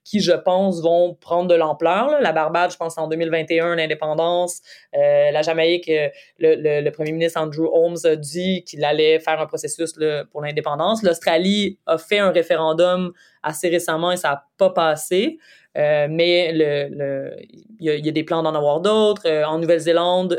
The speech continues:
euh, la, la Jacinda, euh, Jacinda Ardern a dit qu'elle allait, elle allait faire,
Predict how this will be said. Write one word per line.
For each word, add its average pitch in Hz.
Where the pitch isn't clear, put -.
euh, 143
la, 139
la 139
Jacinda, 160
euh, 147
Jacinda 165
Ardern 165
a 151
dit 147
qu'elle 147
allait, 147
elle 143
allait 143
faire, 170